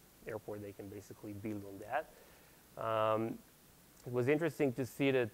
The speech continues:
uh, out of those twenty percent, um, the biggest group said that the biggest incentive for them to, uh, actually come up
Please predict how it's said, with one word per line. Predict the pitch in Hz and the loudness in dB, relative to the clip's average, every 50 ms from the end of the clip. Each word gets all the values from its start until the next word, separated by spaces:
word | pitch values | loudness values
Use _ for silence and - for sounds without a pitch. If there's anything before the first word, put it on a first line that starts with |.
| - - | -8 -6
uh, | - - 117 113 113 117 - - | -2 0 2 2 2 2 2 4
out | 117 127 135 | 4 4 4
of | 147 135 123 | 4 4 4
those | 127 127 131 120 - - - | 6 6 4 4 0 -4 -2
twenty | 127 123 120 120 | 0 0 0 0
percent, | - - 120 113 - - - 113 110 110 110 - - - - | 0 -2 -2 -2 0 0 2 2 2 2 0 -4 -8 -12 -8
um, | - 120 110 110 107 107 104 113 - - - - - - | -6 -4 -4 -4 -4 -4 -4 -6 -8 -10 -16 -20 -10 -6
the | - 117 127 120 | -2 0 0 0
biggest | 113 110 - 160 160 156 185 165 127 127 117 - | 0 0 0 0 4 4 4 4 4 -2 -4 -2
group | - 127 135 143 131 | 2 2 2 2 0
said | - - - 127 127 131 127 | -2 2 4 4 4 6 4
that | 117 117 104 110 131 135 - - - - 196 185 135 | 2 0 0 -2 -8 -14 -16 -18 -20 -14 -10 -4 -2
the | 123 | -2
biggest | 117 107 123 131 139 170 160 - | 0 2 2 4 4 4 2 2
incentive | 143 135 - - - 127 123 120 - 135 117 | -2 -4 -4 -2 0 0 0 0 -2 -4 -6
for | - - 131 120 | -2 0 0 2
them | 113 101 107 107 107 110 113 117 113 - - - | 2 2 0 0 0 0 -2 -2 -4 -8 -4 0
to, | 120 113 107 107 104 | 2 2 4 4 2
uh, | 104 110 | 2 0
actually | 110 110 - - - 120 | -2 -2 -4 -4 -6 -6
come | - - - 117 113 113 | -2 2 2 4 4 4
up | 107 110 107 - - | 2 0 -2 -4 -12